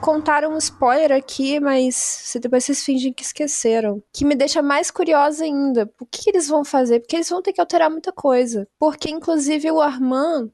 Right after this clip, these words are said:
no futuro, no futuro bem lá pra frente das Crônicas Vampirescas, ele chega a se relacionar com o Daniel Molloy.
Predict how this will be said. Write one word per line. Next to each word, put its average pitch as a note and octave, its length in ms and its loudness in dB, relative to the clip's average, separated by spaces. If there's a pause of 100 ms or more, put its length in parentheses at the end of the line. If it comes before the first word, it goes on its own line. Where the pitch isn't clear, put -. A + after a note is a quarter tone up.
no C#4 140 2
futuro, D4 720 0
no A#3+ 160 0
futuro C4 400 -2
bem B3+ 760 0
lá A#3 160 2
pra B3 140 -4
frente B3+ 540 -4
das A3+ 180 0
Crônicas A#3 380 -2
Vampirescas, A3+ 680 -4
ele C4+ 140 -2
chega D4+ 220 -2
a D#4 40 2
se D4+ 140 -4
relacionar D#4 640 0
com G4 300 4
o G4 40 0
Daniel E4 360 2
Molloy. C#4 540 2